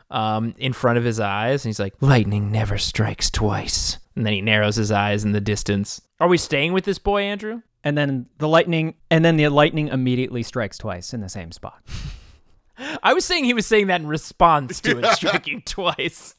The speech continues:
Speaker 1: That would be quite prophetic if he just said it on one lightning strike.
Speaker 3: And across the street from the, uh, lady's house,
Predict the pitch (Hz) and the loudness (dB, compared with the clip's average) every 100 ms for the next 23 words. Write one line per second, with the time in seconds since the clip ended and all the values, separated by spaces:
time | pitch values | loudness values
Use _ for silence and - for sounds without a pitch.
0 | _ 165 - 392 415 143 254 370 349 247 | _ 4 4 0 -2 4 6 6 2 -2
1 | 208 - 185 202 220 170 - - 339 320 | -4 -4 -2 0 -2 -4 -10 -16 -18 -18
2 | 254 - 180 165 196 180 131 - 165 147 | -12 -2 -2 0 2 2 0 -6 -6 -4
3 | 160 - 202 - - - 185 160 151 - | -6 0 0 0 -8 -4 -4 -4 -8 -10
4 | 170 143 151 147 139 127 143 _ - - | -10 -10 -10 -10 -12 -12 -16 _ -20 -20
5 | _ - _ _ _ _ _ 165 170 160 | _ -20 _ _ _ _ _ 2 2 0
6 | - - - 202 233 - 196 - - 202 | 0 -2 4 8 8 4 -4 -6 -2 -2
7 | 214 151 160 147 139 135 127 123 120 120 | -2 2 2 2 -2 -2 0 2 2 2
8 | 120 123 120 113 127 113 - | -2 -4 -4 -4 -2 -2 -6